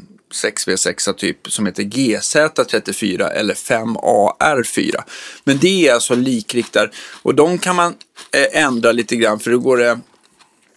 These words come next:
eh, då, då kan man säga att, ehm,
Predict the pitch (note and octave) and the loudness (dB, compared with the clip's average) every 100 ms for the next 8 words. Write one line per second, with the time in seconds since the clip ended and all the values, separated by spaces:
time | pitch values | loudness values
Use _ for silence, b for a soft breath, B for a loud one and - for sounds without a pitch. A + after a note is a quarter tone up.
0 | - - B2+ A2+ G#2 G#2 - - G#2+ - | -6 0 4 6 4 2 0 -2 -4 -2
1 | A#2+ C3 B2+ B2+ C3+ A#2 A2+ G#2 - - | -2 2 2 4 4 6 4 2 0 -6
2 | - A#2+ A2 G#2 G#2 G2 | -4 -2 0 0 0 -4